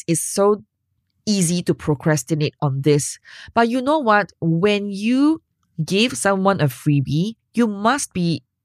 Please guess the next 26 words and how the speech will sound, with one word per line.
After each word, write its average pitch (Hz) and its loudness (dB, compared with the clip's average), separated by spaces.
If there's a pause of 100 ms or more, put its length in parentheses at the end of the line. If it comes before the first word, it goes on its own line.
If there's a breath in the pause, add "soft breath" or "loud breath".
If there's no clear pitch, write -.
able 190 4
to 156 -2
call 185 0
for 135 0
it. - -4 (720 loud breath)
That 160 2
means 160 2
whether 170 4
it's 170 4
online 160 2
or 123 0
in 139 0
person, 143 -2
just 392 -2
tell 320 -4
the 202 2
person, 143 0
"Okay, 156 -2 (320 loud breath)
after 151 -2
this, 214 0
you 143 -6
can 147 -2
have 147 -2
the 139 0
next 143 -2
step, - -4